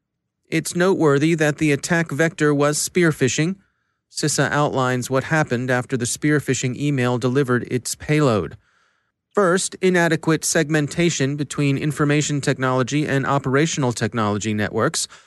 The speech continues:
allowed the attackers to pivot from the I T to the O T side. Assets on both networks were disabled. Second, the attacker used what cisa calls commodity ransomware against Windows assets in both networks.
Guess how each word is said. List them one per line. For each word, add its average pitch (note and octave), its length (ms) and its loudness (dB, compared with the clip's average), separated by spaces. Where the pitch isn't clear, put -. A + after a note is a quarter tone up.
allowed D3 280 2
the D3+ 120 2
attackers D#3 580 0
to D3 180 -2
pivot D3+ 360 0
from D3+ 320 -2
the D#3 160 0
I C#3 180 0
T C3+ 340 -2
to C3+ 280 -2
the C3+ 160 0
O C#3 160 2
T B2 280 -4
side. D3 500 0
Assets A#2 500 -2
on A#2+ 220 -2
both B2 300 0
networks B2 580 -2
were A#2+ 140 -2
disabled. A#2+ 640 -2
Second, G#3 560 0
the D3 160 -2
attacker D#3+ 480 0
used D3 340 0
what D3+ 220 0
cisa F3 360 -2
calls D#3 440 0
commodity D3 640 0
ransomware C3+ 840 0
against C3 360 -2
Windows C#3+ 380 0
assets C#3+ 500 0
in C#3 180 -2
both A#2+ 280 0
networks. C3+ 560 0